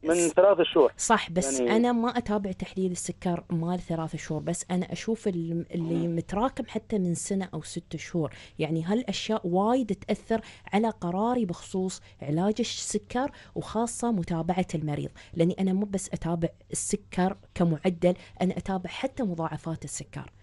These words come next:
Speaker 2: لأن هالأشياء بعد مضاعفات كسكر، مضاعفاته مرات تخليني كطبيب ودكتور ذكر خاصة أمراض الكلى، تخليني أني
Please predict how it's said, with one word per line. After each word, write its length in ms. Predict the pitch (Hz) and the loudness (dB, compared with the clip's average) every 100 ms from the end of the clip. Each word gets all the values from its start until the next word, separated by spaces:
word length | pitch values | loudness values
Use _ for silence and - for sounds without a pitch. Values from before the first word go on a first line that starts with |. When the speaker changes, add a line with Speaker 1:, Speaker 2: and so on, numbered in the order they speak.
| - - | -20 -4
Speaker 2:
لأن 180 | 160 170 | 2 2
هالأشياء 540 | 185 240 185 - 226 | 2 0 -2 -2 -2
بعد 260 | 196 185 220 165 | 0 2 2 0
مضاعفات 540 | 165 165 165 214 226 | -2 -2 -2 -4 -4
كسكر، 600 | - 233 - - - 202 | -4 -4 -4 -8 -4 -2
مضاعفاته 680 | 220 175 175 170 180 202 254 247 - - | -2 0 -2 -2 -2 -2 -2 -6 -10 -4
مرات 280 | 180 196 196 | -2 -2 -4
تخليني 400 | - 180 180 175 | -4 -2 -2 -2
كطبيب 440 | - 240 202 202 | -4 -2 2 2
ودكتور 400 | 185 170 - 196 | 0 -4 -4 -4
ذكر 320 | 170 - 185 | -4 -4 -4
خاصة 400 | 175 196 185 - | -4 -6 -6 -6
أمراض 280 | 160 151 156 | -6 -6 -6
الكلى، 340 | 143 - 196 294 - - - | -8 -4 -2 -2 -6 -20 -12
تخليني 420 | - 202 220 220 202 | -4 2 2 2 2
أني 160 | 196 | -2